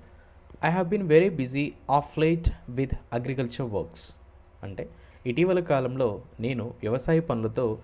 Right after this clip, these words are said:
చాలా బిజీగా ఉన్నాను. సెకండ్ ఎగ్జాంపుల్, "She hasn't been focusing well on her studies of late."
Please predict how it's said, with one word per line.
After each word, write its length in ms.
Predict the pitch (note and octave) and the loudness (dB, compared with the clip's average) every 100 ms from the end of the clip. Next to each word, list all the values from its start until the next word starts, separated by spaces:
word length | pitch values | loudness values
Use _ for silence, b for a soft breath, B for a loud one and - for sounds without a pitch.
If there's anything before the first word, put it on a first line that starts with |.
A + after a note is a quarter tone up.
| B B - | B B -2
చాలా 180 | D#3+ F3+ | 2 2
బిజీగా 420 | D#3 A#2+ A#2+ A#2 | 0 -2 -2 -2
ఉన్నాను. 600 | B2+ G2+ G2 G2 - - - b b b b - | -4 -6 -8 -10 -12 -20 -20 b b b b -2
సెకండ్ 320 | D#3 D#3 A2+ | 0 2 0
ఎగ్జాంపుల్, 500 | - - - - - - - - b b b | -4 -10 -12 -10 -12 -14 -20 -20 b b b
"She 260 | - F3 E3 D#3+ | 2 4 4 2
hasn't 380 | E3 G#3+ G#3 | 0 -2 -2
been 160 | F#3+ F#3+ | -2 -2
focusing 640 | F#3 D3 D3 D#3+ E3 E3+ A#2+ | -2 -2 -2 -2 -2 0 2
well 200 | C3 C#3+ | 2 0
on 420 | C#3 - B2+ C3+ | -6 -6 -4 -2
her 160 | B2+ C3 | -4 -6
studies 440 | - B2 B2 A#2 | -2 0 0 -2
of 500 | - - A2 A2+ A2 | -6 -4 -4 -4 -6
late." 240 | F#2+ - | -6 -10